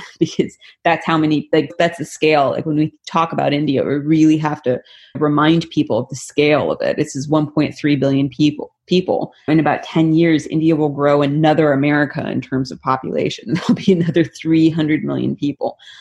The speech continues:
And in order to keep up with, to keep growth levels healthy and provide jobs,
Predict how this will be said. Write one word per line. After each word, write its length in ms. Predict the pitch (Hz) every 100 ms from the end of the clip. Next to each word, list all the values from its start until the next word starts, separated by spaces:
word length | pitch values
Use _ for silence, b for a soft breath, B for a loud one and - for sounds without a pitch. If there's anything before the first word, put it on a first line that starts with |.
| B -
And 260 | 165 160 151
in 140 | 156
order 400 | 165 170 170 170
to 200 | 165 170
keep 300 | - 160 156
up 180 | 147 -
with, 220 | 135 131 _ -
to 140 | 151
keep 340 | - 165 156
growth 320 | - 160 147 139
levels 460 | 147 139 135 127
healthy 680 | - 175 190 190 147 143 139
and 200 | 139 139
provide 400 | - 131 131 127
jobs, 560 | - 220 160 127 -